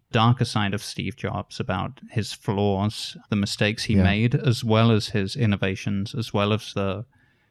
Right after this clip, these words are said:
Speaker 1: the joy he brought to a lot of people. A central question that came out of that screenplay, and which, uh, Aaron Sorkin identified so brilliantly, was, "There's more to life than what you make."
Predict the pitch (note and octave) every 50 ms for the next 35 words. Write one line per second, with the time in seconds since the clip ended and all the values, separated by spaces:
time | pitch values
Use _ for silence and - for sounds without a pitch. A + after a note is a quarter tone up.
0 | _ _ - A2+ G2+ - A2+ G#2+ G#2+ G#2+ - A2 G2+ - F#2+ G2 G2+ - - -
1 | G2+ G2 F#2+ G2 F#2+ - - _ - - G2 F#2+ - G2+ G2+ G2+ G#2 _ _ _
2 | _ _ _ _ _ _ _ - B2+ - - A2+ A#2 - - G2+ - - G#2+ G#2
3 | - - - G#2+ G2+ F#2+ F#2+ - - - G2+ G2+ G2+ G2+ G#2 A#2 - - - -
4 | C3 - - - G#2 G2+ G2 - - G#2 G2 G2 G2 G2+ G2+ G#2 G2 G2+ G2 -
5 | - - - - G#2+ G2+ G2+ G#2 G#2 A2+ A2+ - - - A2 G2+ G2 G2 - -
6 | G#2+ G2+ - - G2 G2 G2+ G#2+ - - - A2 G2+ G2+ G2+ G2+ A2 - - G2
7 | F#2+ G2+ - - - F#2+ - G2+ G#2 G#2+ G2+ G2 A2+ B2 A#2+ G#2 G2+ G2+ G#2 G#2+
8 | G#2+ F#2 F#2+ G2 G#2+ A#2 - - _ _ _ _ _ _ _ _ _ _ _ _
9 | _ _ _ _ _ _ _ _ _ _ _ _ _ _ _ _ _ - C#3+ B2
10 | A2+ A2 - A2+ G#2+ G2+ F#2+ - G#2+ G#2 G2+ F#2+ - - - G#2 G2+ G2+ G#2+ A#2
11 | A#2 G2+ F#2+ - G#2 G2+ F#2+ F#2+ _ - - -